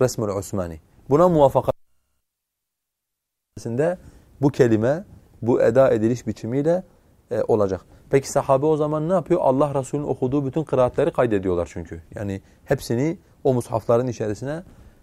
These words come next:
e, kayıt altına alıyorlar. E, şey bu. Dediğim gibi İbnül Cezeri'den sonra gelen alimlerin birçoğu muhakkik olanlar İbnül Cezeri'nin bu taksimatını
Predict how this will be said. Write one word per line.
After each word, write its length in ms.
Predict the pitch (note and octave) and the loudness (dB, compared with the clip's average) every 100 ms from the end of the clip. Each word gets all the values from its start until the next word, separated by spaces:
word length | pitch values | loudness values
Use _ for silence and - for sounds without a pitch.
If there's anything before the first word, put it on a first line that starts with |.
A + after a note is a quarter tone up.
| _ | _
e, 60 | - - - - - - | -10 -8 -8 -8 -12 -4
kayıt 340 | A2 G#2+ - - _ - | -2 -2 -6 -20 _ -6
altına 480 | G#2 G2 G2+ F#2+ F#2 - _ - | -4 -2 -4 -4 -6 -14 _ -6
alıyorlar. 540 | G#2 G2 F#2+ A#2+ F#3 - _ _ _ _ - | -2 0 -2 -2 -6 -8 _ _ _ _ -8
E, 260 | A2+ G#2+ | -4 -4
şey 260 | A2+ D#3 D3 | 0 2 2
bu. 140 | G#2+ - _ - - | 0 -4 _ -20 -4
Dediğim 260 | C#3 D3 F#3 | 0 2 2
gibi 160 | D#3 F3+ | 2 2
İbnül 360 | E3 D#3 D#3 | 0 2 2
Cezeri'den 460 | C#3 D#3 D3+ B2+ B2 | 2 2 2 2 -2
sonra 280 | - D3+ C#3 | -2 -2 0
gelen 240 | C3 C#3+ | 0 0
alimlerin 600 | - B2 A#2+ A#2+ B2+ C3 | 0 0 0 0 0 0
birçoğu 340 | D3 C#3+ B2 | 0 0 -2
muhakkik 440 | A2 A2+ A2 B2 - | -2 -6 -8 -4 -2
olanlar 340 | G#2+ A2+ D#3+ | 0 -2 -4
İbnül 260 | D#3+ C3 B2 | -4 -4 0
Cezeri'nin 480 | B2+ A#2 A2+ B2 A#2+ | 0 0 -2 -4 -6
bu 100 | B2+ | -6
taksimatını 760 | A#2 - G#2+ G2 - B2+ F3 | -8 -8 -8 -8 -8 -10 -10